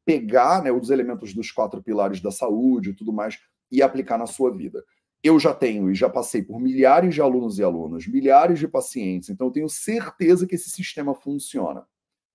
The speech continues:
E a gente conseguiu esse modelo novo, ele só foi possível depois de sete anos de Vida Veda quase, porque a gente juntou sete cursos do Vida Veda num formato pedagógico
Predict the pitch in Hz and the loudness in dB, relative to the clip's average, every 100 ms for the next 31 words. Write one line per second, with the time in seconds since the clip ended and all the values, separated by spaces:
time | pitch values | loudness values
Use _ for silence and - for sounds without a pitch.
0 | - 151 147 190 220 202 208 - 202 113 | 0 0 2 0 0 -2 -2 -2 -6 -4
1 | 160 214 139 - 113 101 104 101 151 135 | -2 2 2 0 -4 -2 0 2 0 0
2 | 143 - - 170 143 - 170 170 190 170 | -2 -4 -4 -4 -6 -2 -2 0 0 -2
3 | 180 - 170 - 151 127 120 104 101 104 | -2 -4 -6 -4 -2 -2 -2 -6 -6 -4
4 | 101 92 104 - 160 175 160 _ _ _ | -2 -2 -2 2 4 4 2 _ _ _
5 | 185 - 190 160 185 202 185 202 190 170 | 0 4 2 4 0 0 0 0 2 2
6 | 175 - - - 190 190 - - - 202 | 0 -4 -14 -6 -6 -6 -10 -12 -2 0
7 | 233 - - 269 208 110 98 95 85 147 | 0 -4 -2 -2 -2 -6 -2 -2 -2 -2
8 | 143 90 - _ _ 127 160 180 185 156 | -2 -4 -8 _ _ -4 -2 0 0 -2
9 | 127 131 143 - - 143 143 107 110 123 | 0 0 0 -2 -2 2 0 2 2 2
10 | 120 127 131 120 | 0 -6 -6 -6